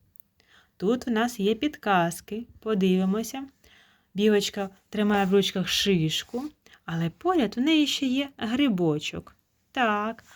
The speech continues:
і в нас також є грибочок. Давайте нагодуємо білочку. Ось так. Білочка їсть гриб. Далі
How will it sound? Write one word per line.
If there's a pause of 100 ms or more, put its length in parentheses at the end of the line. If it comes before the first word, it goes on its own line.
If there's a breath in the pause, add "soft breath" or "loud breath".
(500 soft breath)
і
в
нас
також
є
грибочок. (1700 soft breath)
Давайте
нагодуємо
білочку. (240)
Ось
так. (1400)
Білочка
їсть (420)
гриб. (2750)
Далі